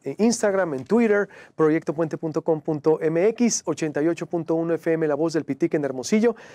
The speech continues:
ciento uno punto cinco F M en Radio Fiesta, en Moctezuma, en toda la sierra, ciento cincuenta y uno de Megacable también en Megacanal, por todas partes presentes, le recordamos, suscríbase al canal de YouTube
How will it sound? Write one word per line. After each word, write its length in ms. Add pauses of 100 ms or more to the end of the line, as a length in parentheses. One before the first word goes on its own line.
(120)
ciento 340
uno 240
punto 300
cinco 260
F 220
M 280
en 220
Radio 300
Fiesta, 520
en 140
Moctezuma, 460
en 80
toda 160
la 100
sierra, 420 (360)
ciento 340
cincuenta 400
y 80
uno 180
de 140
Megacable 540
también 460
en 200
Megacanal, 640 (260)
por 140
todas 240
partes 480
presentes, 800
le 220
recordamos, 540
suscríbase 640
al 60
canal 280
de 100
YouTube 380